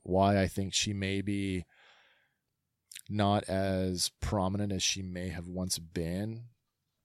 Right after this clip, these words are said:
She knows, I mean, she just laid it out for them that, uh, you know, this, <laughs> this moral ambiguity that she has. First of all, there's no way in my mind that she's not gonna be a recurring character.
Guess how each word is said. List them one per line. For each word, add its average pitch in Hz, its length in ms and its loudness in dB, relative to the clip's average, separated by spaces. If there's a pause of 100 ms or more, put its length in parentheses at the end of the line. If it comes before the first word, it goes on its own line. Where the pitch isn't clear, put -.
(420)
She 139 300 2
knows, 101 580 2
I 117 60 0
mean, 117 240 0
she 143 200 4
just 156 240 2
laid 110 220 4
it 90 60 -4
out 101 200 2
for 98 280 2
them 87 240 -2 (520)
that, 90 540 0
uh, 90 360 2 (100)
you 107 160 -2
know, 92 140 -2
this, 90 300 -2 (220)
<laughs> - 200 -14
this 120 220 6
moral 110 580 4
ambiguity 104 720 2
that 107 140 2
she 117 220 0
has. 120 480 -6 (960)
First 165 300 4
of 120 60 4
all, 104 220 8 (240)
there's 120 160 4
no 175 140 12
way 147 160 12
in 127 60 8
my 117 140 8
mind 101 280 6
that 101 80 2
she's 104 220 4
not 104 160 6
gonna 101 140 2
be 95 140 2
a 92 60 4
recurring 87 340 -2
character. - 420 -10